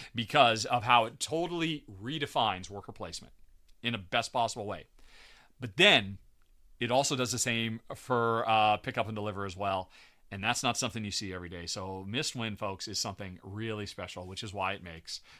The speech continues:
number three this month. But even more special, number two on the list,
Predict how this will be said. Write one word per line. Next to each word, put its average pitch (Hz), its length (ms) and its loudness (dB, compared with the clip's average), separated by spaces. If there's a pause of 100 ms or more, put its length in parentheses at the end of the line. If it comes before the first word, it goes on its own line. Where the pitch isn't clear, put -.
(140)
number 95 240 -8
three 85 180 -14
this 80 220 -8
month. - 240 -20 (920)
But 113 520 8 (800)
even 151 400 2
more 160 260 6
special, 107 600 0 (180)
number 107 260 -4
two 131 220 0
on 107 140 -2
the 98 80 -4
list, 98 320 -4